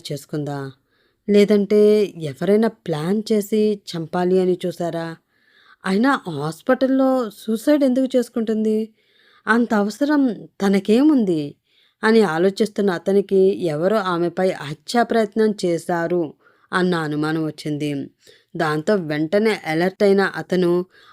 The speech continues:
ఆ హాస్పిటల్లో రిసెప్షన్ దగ్గరికి వెళ్ళి,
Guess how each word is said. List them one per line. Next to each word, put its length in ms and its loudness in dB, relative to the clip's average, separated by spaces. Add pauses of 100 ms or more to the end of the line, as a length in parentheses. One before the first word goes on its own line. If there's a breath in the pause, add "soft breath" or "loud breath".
(100)
ఆ 240 4
హాస్పిటల్లో 640 0
రిసెప్షన్ 600 -2
దగ్గరికి 360 -2
వెళ్ళి, 420 0